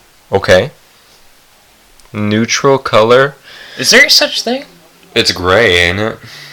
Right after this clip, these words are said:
Speaker 1: It's gray. It's gotta be.
Speaker 2: British side came out. It's gray, isn't it?
Speaker 1: It, it's gray, ain't it? <laughs> Um,
Speaker 2: Poo Slinger, I swear, if you don't let us know who you are.
Speaker 1: What's, what's your favorite neutral color? Red, blue, and pur-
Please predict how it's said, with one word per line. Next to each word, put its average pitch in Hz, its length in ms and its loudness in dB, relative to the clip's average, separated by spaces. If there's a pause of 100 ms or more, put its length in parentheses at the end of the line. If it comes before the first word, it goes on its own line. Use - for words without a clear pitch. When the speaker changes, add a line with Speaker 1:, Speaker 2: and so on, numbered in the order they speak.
(160)
Speaker 1:
It's 98 180 -12
gray. 101 460 -2 (340)
It's - 160 -8
gotta 98 260 0
be. 90 200 -6 (160)
Speaker 2:
British 117 340 2
side 110 240 0
came 107 220 -2
out. 107 280 -2 (140)
It's 127 200 -4
gray, 131 260 4
isn't 127 200 2
it? 135 200 -2
Speaker 1:
It, 123 260 -2
it's 131 160 2
gray, 143 300 6
ain't 113 100 0
it? 131 400 -8
<laughs> - 100 -10
Um, 95 500 0 (1300)
Speaker 2:
Poo 147 180 0
Slinger, 165 540 0
I 120 160 2
swear, 117 380 2
if 104 200 -10
you 120 120 -2
don't 135 400 0
let 123 220 4
us 127 180 -2
know 101 320 4 (140)
who 131 260 2
you 127 380 0
are. 110 260 8
Speaker 1:
What's, 165 320 2
what's 131 260 0
your 143 80 2
favorite 113 500 -4
neutral 104 380 -12
color? 101 300 -8
Red, 107 240 -8
blue, 110 160 -8
and 107 100 -14
pur- 110 80 -20